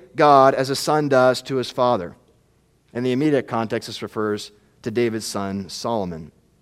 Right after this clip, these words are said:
But God also promised David that his kingdom would be established forever. And while at times it seems like this may have been understood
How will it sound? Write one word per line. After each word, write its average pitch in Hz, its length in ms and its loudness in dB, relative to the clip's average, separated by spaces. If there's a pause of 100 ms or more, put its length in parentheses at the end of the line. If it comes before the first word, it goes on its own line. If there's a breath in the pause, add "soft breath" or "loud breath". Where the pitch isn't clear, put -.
(520)
But 143 160 -2
God 156 180 4
also 226 260 2
promised 147 420 -2
David 117 360 -2 (480 soft breath)
that 160 140 4
his 180 120 0
kingdom 180 380 -2
would 170 160 -2
be 156 160 2
established 123 800 -4 (160)
forever. 143 680 0 (920)
And 113 120 -6
while 139 160 6
at 131 100 0
times 143 460 0
it 117 100 -12
seems 135 220 -6
like 123 120 -2
this 113 140 -8
may 127 120 -4
have 120 120 -2
been 117 120 -2
understood 117 600 -4